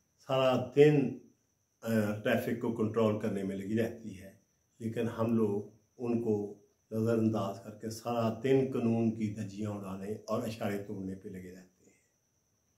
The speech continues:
और हम जगह जहाँ दिल करे, जहाँ चीज़ खरीदनी हो, वहीं गाड़ी खड़ी करके हम चीज़ खरीदनी शुरू कर देते हैं। इससे ट्रैफिक के बहुत से मसाइल बढ़ते हैं।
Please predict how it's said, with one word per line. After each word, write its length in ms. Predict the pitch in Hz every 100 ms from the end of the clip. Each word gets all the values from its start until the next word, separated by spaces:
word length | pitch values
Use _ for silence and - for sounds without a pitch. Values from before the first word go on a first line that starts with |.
| _ _ _ _ -
और 120 | 120
हम 280 | 110 120 113
जगह 420 | 120 123 120 -
जहाँ 380 | - 123 156 147
दिल 180 | 135 120
करे, 520 | 120 113 107 110 - -
जहाँ 260 | 123 143
चीज़ 360 | 147 135 120 -
खरीदनी 280 | 110 101 107
हो, 140 | 107
वहीं 340 | 104 110 120 113
गाड़ी 240 | 101 107
खड़ी 260 | - 110 104
करके 420 | 107 - 92 90 - _ _ _ _
हम 160 | 113 113
चीज़ 260 | 110 104
खरीदनी 320 | 113 107 107 95
शुरू 200 | 139 -
कर 100 | -
देते 380 | - - _
हैं। 160 | - _ _ _ _ _ _ _ _ _ _ _ -
इससे 680 | - - - 113 104 107 -
ट्रैफिक 480 | - 113 - 113 -
के 120 | - 95 104
बहुत 320 | 107 113 110
से 160 | 113 110
मसाइल 400 | 95 - - -
बढ़ते 380 | - - _
हैं। 280 | - - _